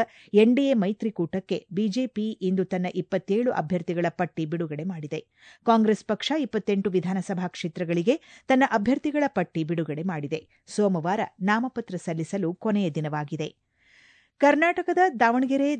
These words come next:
ದಕ್ಷಿಣ ಹಾಗೂ ಬಾಗಲಕೋಟೆ ವಿಧಾನಸಭಾ ಕ್ಷೇತ್ರದಲ್ಲಿ ಉಪಚುನಾವಣೆಗೆ ಬಹಿರಂಗ ಪ್ರಚಾರ ಮತ್ತಷ್ಟು ಬಿರುಸು ಪಡೆದಿದೆ. ದಾವಣಗೆರೆ ದಕ್ಷಿಣ ವಿಧಾನಸಭಾ ಕ್ಷೇತ್ರದಲ್ಲಿ ಕಾಂಗ್ರೆಸ್ ಅಭ್ಯರ್ಥಿ ಸಮರ್ಥ ಮಲ್ಲಿಕಾರ್ಜುನ್ ಪರ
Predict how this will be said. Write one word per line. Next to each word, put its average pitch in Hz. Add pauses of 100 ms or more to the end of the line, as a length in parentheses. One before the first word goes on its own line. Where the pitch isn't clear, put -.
ದಕ್ಷಿಣ 220
ಹಾಗೂ 180
ಬಾಗಲಕೋಟೆ 185
ವಿಧಾನಸಭಾ 170
ಕ್ಷೇತ್ರದಲ್ಲಿ 190
ಉಪಚುನಾವಣೆಗೆ 214 (340)
ಬಹಿರಂಗ 269
ಪ್ರಚಾರ 185 (160)
ಮತ್ತಷ್ಟು 208
ಬಿರುಸು 156
ಪಡೆದಿದೆ. 156 (360)
ದಾವಣಗೆರೆ 214 (120)
ದಕ್ಷಿಣ 214
ವಿಧಾನಸಭಾ 190
ಕ್ಷೇತ್ರದಲ್ಲಿ 185 (320)
ಕಾಂಗ್ರೆಸ್ 277
ಅಭ್ಯರ್ಥಿ 226
ಸಮರ್ಥ 226
ಮಲ್ಲಿಕಾರ್ಜುನ್ 190
ಪರ 180